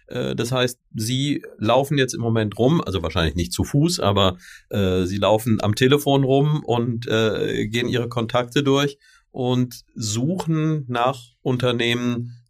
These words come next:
die dafür in Frage kommen und die diese Darstellung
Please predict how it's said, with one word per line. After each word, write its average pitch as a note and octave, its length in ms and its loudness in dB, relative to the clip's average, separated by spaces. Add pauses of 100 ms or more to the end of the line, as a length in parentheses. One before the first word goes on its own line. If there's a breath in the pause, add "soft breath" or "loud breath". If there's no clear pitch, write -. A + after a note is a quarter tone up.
die B2 80 0
dafür A2+ 420 2
in G#2 120 -2
Frage G2+ 420 0
kommen A#2+ 560 -6 (100)
und A2 460 -4 (160)
die G#2+ 400 -2 (800)
diese G#2 180 2
Darstellung F#2+ 720 0